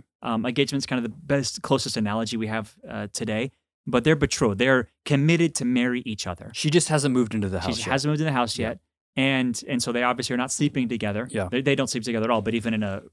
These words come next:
Speaker 2: Right.
Speaker 1: other, a, a Jewish couple betrothed, they would not have started the sexual relationship yet.
Speaker 2: Right.
Speaker 1: And she's found with child.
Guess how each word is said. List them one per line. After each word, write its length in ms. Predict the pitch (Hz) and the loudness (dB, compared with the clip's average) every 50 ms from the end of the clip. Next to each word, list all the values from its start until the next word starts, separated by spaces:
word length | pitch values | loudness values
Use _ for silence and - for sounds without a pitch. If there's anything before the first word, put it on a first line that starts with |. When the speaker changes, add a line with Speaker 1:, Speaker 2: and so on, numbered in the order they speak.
| - - | -20 -14
Speaker 2:
Right. 240 | - 135 110 - - | -6 0 4 4 6
Speaker 1:
other, 200 | - 127 117 120 | 6 6 4 4
a, 160 | 127 123 - 131 | 2 -2 -4 -4
a 20 | |
Jewish 420 | 117 117 139 135 131 120 - - - - | -2 2 2 4 4 2 0 -4 -6 -6
couple 460 | - - 131 - 127 113 110 123 139 | -2 -2 -2 0 0 0 -2 -2 -4
betrothed, 600 | - - 127 107 - - 123 107 101 98 101 101 | -8 -10 -10 -8 -4 -2 -2 0 -2 -2 -4 -6
they 60 | - 110 | -8 -6
would 140 | 107 113 | -4 -4
not 160 | 113 113 110 107 | -2 -2 -2 -4
have 100 | 101 101 | -6 -6
started 340 | - - 110 107 104 98 | -6 -4 -4 -4 -4 -6
the 80 | 98 98 | -6 -6
sexual 340 | 95 - 117 104 - 117 101 | -6 -6 -6 -8 -8 -8 -8
relationship 460 | 95 92 95 - - 107 - 101 98 - | -8 -8 -10 -10 -12 -12 -12 -14 -14 -14
yet. 160 | 92 90 - | -14 -10 -6
Speaker 2:
Right. 280 | 131 98 92 90 85 - _ _ _ _ _ _ _ - | -2 0 0 0 0 -2 _ _ _ _ _ _ _ 2
Speaker 1:
And 280 | 165 160 151 143 139 131 | 4 4 4 4 2 0
she's 220 | - - 131 - | -2 -4 -4 -4
found 160 | - 120 110 | -4 -4 -6
with 80 | 107 104 | -6 -6
child. 380 | - 95 - - - - - | -8 -10 -12 -14 -16 -18 -20